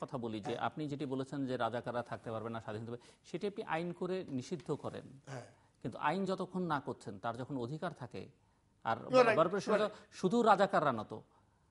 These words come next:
Speaker 1: বাংলাদেশের চল্লিশটির উপরে নিবন্ধিত রাজনৈতিক দলের মধ্যে মাত্র ছটি রাজনৈতিক দল গত নির্বাচনে পার্টিসিপেট করেছে,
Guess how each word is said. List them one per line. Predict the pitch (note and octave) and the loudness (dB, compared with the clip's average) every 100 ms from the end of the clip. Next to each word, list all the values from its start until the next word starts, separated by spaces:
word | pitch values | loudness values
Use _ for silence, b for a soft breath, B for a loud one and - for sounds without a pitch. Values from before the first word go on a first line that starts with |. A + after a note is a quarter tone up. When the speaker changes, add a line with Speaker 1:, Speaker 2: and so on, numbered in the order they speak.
| _ - | _ 2
Speaker 1:
বাংলাদেশের | D3 E3 E3 F3 G3+ G3 G#3+ - _ - | 4 6 4 0 -2 -4 -8 -16 _ -2
চল্লিশটির | F3 E3 E3+ - - F#3+ F#3 | -2 -2 -6 -8 -6 -6 -4
উপরে | D#3 C#3+ E3 E3 | -8 -4 -2 0
নিবন্ধিত | C3 C3 D3 D3 D#3 | -2 -2 -2 -2 0
রাজনৈতিক | C3+ B2+ C3 C3+ | 0 0 -4 -4
দলের | C3+ B2+ | -4 -4
মধ্যে | B2+ - D3 | -6 -8 -6
মাত্র | B2+ B2 D3 | -4 -6 -10
ছটি | - B2 C#3 | -8 -8 -6
রাজনৈতিক | B2 A#2 A#2+ A#2+ | -6 -6 -10 -8
দল | B2 B2 - b b _ | -6 -6 -8 b b _
গত | A#2+ A#2 | -8 -6
নির্বাচনে | A2+ G#2+ G#2 A2 | -4 -4 -6 -8
পার্টিসিপেট | G#2 G2+ G2+ - A2+ - | -8 -10 -12 -14 -14 -12
করেছে, | G#2+ G#2+ - | -12 -12 -16